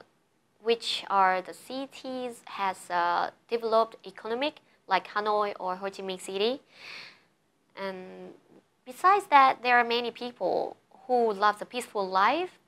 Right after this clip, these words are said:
peaceful atmosphere, and they choose the countryside. Like my grandparents, my uncles, they have the house in Hanoi, but they still choose to live, uh, in the countryside, especially when they get older.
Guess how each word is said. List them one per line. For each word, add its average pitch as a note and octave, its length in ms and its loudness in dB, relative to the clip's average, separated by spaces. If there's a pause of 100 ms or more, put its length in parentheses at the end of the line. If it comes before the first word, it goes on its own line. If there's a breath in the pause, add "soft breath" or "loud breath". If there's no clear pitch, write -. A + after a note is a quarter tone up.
peaceful A3 360 -8
atmosphere, G#3 800 -6 (180)
and F#3 400 -6
they G3+ 120 -6
choose G3+ 640 -2
the F3+ 60 -14
countryside. F#3 760 -8 (340 soft breath)
Like F#3+ 380 6
my E3+ 540 4
grandparents, F#3+ 1600 -2 (340 soft breath)
my F3+ 160 -4
uncles, C4 540 0 (280 soft breath)
they G3+ 60 -8
have G3+ 180 6
the F#3+ 100 -4
house G3+ 380 4
in F#3 200 -10
Hanoi, G#3+ 420 2
but F3+ 120 -8
they F3+ 100 -4
still A3 260 -2
choose G#3+ 360 -6
to G3 100 -8
live, F#3+ 240 -6 (500 soft breath)
uh, E3+ 300 -2 (100)
in F#3 80 -12
the F3+ 60 -12
countryside, - 800 -6 (280)
especially B3 760 2
when F#3+ 280 -8
they F3 80 -8
get F3+ 240 -6
older. F3 240 -10